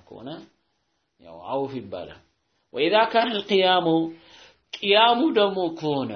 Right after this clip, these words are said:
ብቻውንም ሲሰግድ የዚዱ መረደሁ በሽታው የሚጨምርበት ከሆነ ሰላ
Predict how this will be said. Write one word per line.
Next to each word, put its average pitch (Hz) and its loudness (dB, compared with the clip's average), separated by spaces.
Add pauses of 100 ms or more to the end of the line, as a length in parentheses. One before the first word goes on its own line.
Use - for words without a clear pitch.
ብቻውንም 143 0
ሲሰግድ - -6
የዚዱ 151 4 (100)
መረደሁ 143 2 (220)
በሽታው 170 2
የሚጨምርበት 151 -4
ከሆነ 170 -6 (120)
ሰላ 220 2